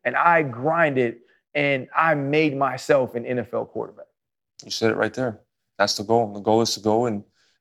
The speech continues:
Speaker 2: play in the N F L. I've never made an active roster. I've been on practice squad, but never made an active roster.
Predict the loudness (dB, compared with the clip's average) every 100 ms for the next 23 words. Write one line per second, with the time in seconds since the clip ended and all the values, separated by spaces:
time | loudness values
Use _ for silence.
0 | -2 0 2 -2 -2 -2 0 -2 0 0
1 | 0 -2 -4 -4 -2 -2 -6 -8 -4 -4
2 | 0 0 0 -4 -6 -4 -4 -4 -2 -2
3 | -2 -2 -2 -4 -4 0 0 0 -8 -10